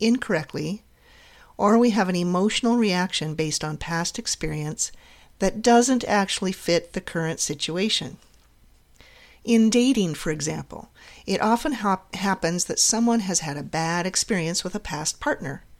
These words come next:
and then reacts to the new dating partner based on that past experience. The new partner finds themselves saying, "Hey, I'm not your ex."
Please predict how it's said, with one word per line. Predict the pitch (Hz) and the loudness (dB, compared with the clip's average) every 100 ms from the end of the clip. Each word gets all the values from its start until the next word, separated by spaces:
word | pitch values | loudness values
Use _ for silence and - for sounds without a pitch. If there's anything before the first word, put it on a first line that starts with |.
| - - - - - - - - | -20 -20 -20 -20 -20 -20 -20 -2
and | 240 247 | 2 4
then | 262 277 | 4 6
reacts | 277 226 196 - | 6 4 4 2
to | - 214 | 0 0
the | 190 | 0
new | 190 226 294 | 2 2 4
dating | 240 170 160 160 | 2 2 0 -4
partner | - 160 165 175 | -2 -2 -2 -4
based | 175 156 151 156 | -2 0 -2 -2
on | 160 | -2
that | 156 151 - | -2 -4 -4
past | - 139 151 - | -6 -6 -6 -6
experience. | - - 262 214 139 - - - - _ _ - - - _ - | -6 -2 -2 -2 -4 -8 -8 -8 -14 _ _ -20 -20 -20 _ 0
The | 214 | 4
new | 233 320 | 6 4
partner | 370 220 190 175 175 | 2 2 2 0 -4
finds | - 165 165 165 | -2 -2 -2 -4
themselves | 156 - 156 151 | -4 -2 0 0
saying, | 170 160 156 151 - _ _ _ _ | -2 -4 -6 -8 -14 _ _ _ _
"Hey, | - - 320 339 202 165 | -14 -6 0 4 6 6
I'm | 208 392 | 4 4
not | 403 - | 2 2
your | 269 - | 2 2
ex." | 170 240 - - | 0 0 -2 -4